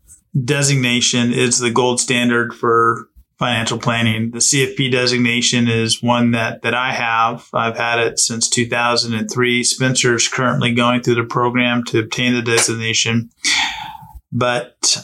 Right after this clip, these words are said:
uh, that, that's, that gets you in the door, and, you know, we're fiduciaries, but,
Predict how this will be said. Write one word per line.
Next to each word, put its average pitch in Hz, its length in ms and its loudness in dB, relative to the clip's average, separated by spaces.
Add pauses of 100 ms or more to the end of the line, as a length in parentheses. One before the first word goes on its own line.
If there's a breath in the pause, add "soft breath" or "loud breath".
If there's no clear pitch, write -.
(100)
uh, 117 500 2
that, 156 240 -4
that's, 165 460 -2 (220)
that 156 200 2
gets 151 240 2
you 143 80 4
in 139 60 4
the 123 100 2
door, 123 760 2 (160)
and, 120 920 2
you 123 160 2
know, 123 420 2
we're 127 160 4
fiduciaries, 123 880 2
but, 127 280 0